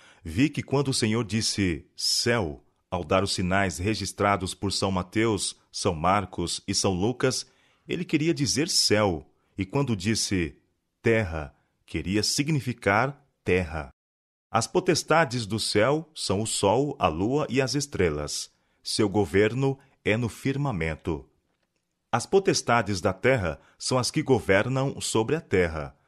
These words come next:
As potestades do céu serão abaladas com a voz de Deus. Então o sol, a lua e as estrelas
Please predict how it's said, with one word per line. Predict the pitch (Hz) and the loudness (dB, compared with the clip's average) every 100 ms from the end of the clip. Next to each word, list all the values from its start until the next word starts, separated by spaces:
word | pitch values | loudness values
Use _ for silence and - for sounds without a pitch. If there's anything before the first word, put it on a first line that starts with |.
| _ _ - | _ _ -4
As | 98 | -4
potestades | - 104 104 98 - 98 87 90 76 | 0 0 2 -2 2 2 2 -4 -4
do | 98 | -6
céu | - 98 92 120 - _ | -2 4 4 2 -4 _
serão | - 104 101 | -2 0 0
abaladas | 101 107 87 95 101 82 - | 2 2 4 2 2 -2 -6
com | 139 | -2
a | 135 | -2
voz | 80 92 131 | -2 -2 -2
de | 95 80 | -2 -4
Deus. | 80 73 67 - - _ _ _ _ _ | -4 -6 -6 -10 -10 _ _ _ _ _
Então | 92 101 127 | -2 2 0
o | 139 | 0
sol, | - 120 151 190 - | 2 4 4 0 -6
a | - | -6
lua | 87 95 147 165 143 | -2 0 2 0 -2
e | 95 | 0
as | 98 104 | 0 0
estrelas | - 110 127 151 147 | -4 0 2 2 -2